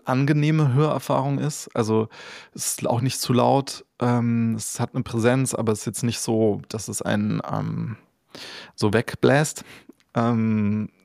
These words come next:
und ja, so dass die Leute schon so in einer entspannten Grundhaltung sind, aber gleichzeitig so in so eine andere Welt eintauchen können.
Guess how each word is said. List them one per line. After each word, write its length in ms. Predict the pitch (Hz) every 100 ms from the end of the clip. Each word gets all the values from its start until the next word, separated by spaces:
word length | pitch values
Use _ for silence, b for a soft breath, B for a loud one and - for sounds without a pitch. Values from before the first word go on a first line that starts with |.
| _ _
und 540 | 117 113 110 107 - - b b b b b b _ _ _
ja, 220 | - 131 160
so 100 | 123
dass 160 | 113
die 80 | -
Leute 600 | 113 117 127 127 120 113 101 _ _ _ _ _ _ _ _ _ _ _ _
schon 300 | - - 131
so 100 | 131
in 140 | 135 123
einer 100 | 117
entspannten 960 | 117 - - 113 131 - 127 123 123
Grundhaltung 760 | - 139 147 - 123 127 127 123
sind, 580 | 104 117 123 123 - - -
aber 160 | 113
gleichzeitig 500 | 107 117 - 135 107
so 200 | - 120
in 120 | 127
so 80 | 107
eine 120 | 113
andere 280 | 113 110 131
Welt 480 | 113 110 - - - -
eintauchen 540 | 156 127 107 - 120
können. 400 | - 107 101 104